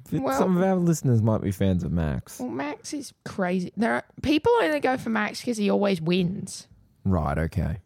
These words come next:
Speaker 1: It's the, it's the opposite of an underdog story. He's an overdog.
Speaker 2: Or it's 'cause they're from Max's country.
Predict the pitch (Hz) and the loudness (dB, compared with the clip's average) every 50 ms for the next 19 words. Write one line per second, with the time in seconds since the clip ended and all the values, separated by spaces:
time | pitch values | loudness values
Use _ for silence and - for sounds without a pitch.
0 | _ _ _ _ _ _ _ _ _ _ _ _ _ _ _ _ _ _ _ _ | _ _ _ _ _ _ _ _ _ _ _ _ _ _ _ _ _ _ _ _
1 | _ _ _ _ _ _ _ - - - - 104 98 - - - 113 95 - - | _ _ _ _ _ _ _ -20 -16 -6 -2 0 0 0 0 0 0 0 0 2
2 | 117 117 113 107 - - 123 107 101 82 95 92 92 92 90 82 80 71 85 80 | 2 2 2 2 0 0 0 0 2 2 2 2 4 2 2 0 0 0 -2 -2
3 | 80 78 - - - 92 82 80 78 73 71 78 82 - _ _ _ _ _ - | -2 -6 -10 -6 -4 -2 -2 -2 -2 -2 -4 -6 -6 -10 _ _ _ _ _ -2
4 | 107 98 85 98 90 85 92 95 90 85 87 78 85 78 76 78 80 78 - - | -2 0 2 2 2 2 2 2 0 0 -2 -2 -2 -2 -2 -2 -4 -6 -8 -14
5 | _ _ - 214 220 220 220 - - - - 208 196 180 - _ _ - _ _ | _ _ 0 0 0 0 0 -4 -6 -2 -2 0 0 -2 -6 _ _ -20 _ _
6 | _ _ _ _ _ _ _ _ _ _ _ _ _ - 196 185 190 185 - - | _ _ _ _ _ _ _ _ _ _ _ _ _ -2 0 0 0 0 0 0
7 | - 190 175 170 170 170 165 - - - - 180 160 - - - 165 165 - - | 0 2 2 4 2 2 0 -2 -4 -8 -8 -8 -8 -8 -6 -4 -2 -2 -2 -4
8 | - - - - 170 - | -8 -10 -10 -10 -12 -16